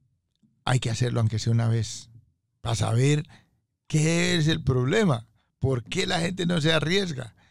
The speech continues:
Hay que usted hacerlo, usted mismo tiene que hacerlo. Usted no puede esperar que su amigo lo haga para que le cuente, ¿no? Usted tiene que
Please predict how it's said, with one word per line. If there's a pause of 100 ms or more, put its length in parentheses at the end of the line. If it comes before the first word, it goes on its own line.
(140)
Hay
que
usted
hacerlo,
usted
mismo
tiene
que
hacerlo. (280)
Usted
no
puede
esperar
que
su
amigo
lo
haga
para
que
le
cuente,
¿no?
Usted
tiene
que